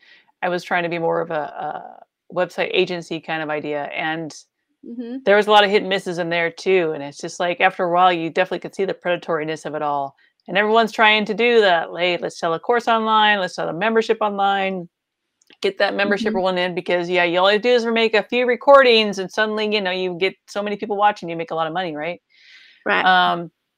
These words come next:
Speaker 1: so, yeah, lately, I, I have been very choosy about if I had any sort of course. I've done a few,
Speaker 2: Mm-hmm.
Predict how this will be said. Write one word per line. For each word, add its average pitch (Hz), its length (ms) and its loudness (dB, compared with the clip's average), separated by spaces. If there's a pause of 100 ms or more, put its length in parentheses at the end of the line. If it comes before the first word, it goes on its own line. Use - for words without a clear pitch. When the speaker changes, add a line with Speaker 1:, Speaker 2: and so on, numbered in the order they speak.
(340)
Speaker 1:
so, - 80 0
yeah, 277 300 10
lately, 285 440 4
I, 202 320 2
I 196 180 4
have 214 260 4
been 170 200 -4
very 175 440 0
choosy 165 420 -6
about 165 260 -4
if 156 140 -8
I 165 80 -2
had 165 160 -2
any 175 220 -6
sort 170 180 -8
of 165 80 -8
course. 160 260 -8
I've 196 220 -6
done 233 240 2
a 226 60 0
few, 233 500 0
Speaker 2:
Mm-hmm. 240 140 -8